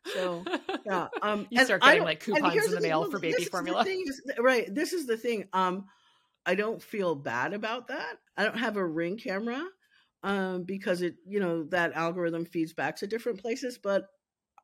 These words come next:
Speaker 1: I kind of feel like it, it's, we're kind of, like, post-privacy in terms of those,
Speaker 2: Mm-hmm.
Speaker 1: in terms of those characteristics.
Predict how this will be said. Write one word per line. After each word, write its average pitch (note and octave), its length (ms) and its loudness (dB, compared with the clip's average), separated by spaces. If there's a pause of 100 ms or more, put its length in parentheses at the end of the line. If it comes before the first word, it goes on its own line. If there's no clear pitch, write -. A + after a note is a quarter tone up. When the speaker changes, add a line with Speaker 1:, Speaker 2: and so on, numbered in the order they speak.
(160)
Speaker 1:
I G3 140 2
kind A#3 280 -4
of A3 60 -6
feel A3+ 260 0
like F3 300 0
it, G#3+ 180 -2
it's, A3 120 -2
we're A#3+ 100 -6
kind D4 160 -4
of, A#3 60 -4
like, F3+ 200 -4
post-privacy E3+ 1120 -4
in F3+ 120 -2
terms D#3 360 -2
of D#3+ 120 -6
those, D3+ 280 -4
Speaker 2:
Mm-hmm. C#3 200 -6 (520)
Speaker 1:
in F#3+ 60 -8
terms F3+ 240 0
of F3 100 0
those E3 180 0
characteristics. E3 920 -4